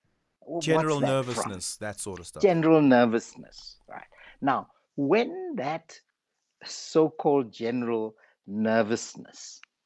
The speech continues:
Speaker 1: is part of an ongoing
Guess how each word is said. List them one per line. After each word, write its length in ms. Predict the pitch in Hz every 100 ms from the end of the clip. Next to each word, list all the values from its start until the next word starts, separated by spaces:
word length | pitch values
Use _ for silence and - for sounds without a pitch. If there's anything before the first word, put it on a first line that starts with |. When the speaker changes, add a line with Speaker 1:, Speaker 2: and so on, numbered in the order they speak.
| _ _ - _ -
Speaker 1:
is 280 | 147 139 - - -
part 460 | 185 180 175 -
of 120 | 147
an 180 | 107 107 - -
ongoing 1000 | 151 175 190 175 123 107 101 - -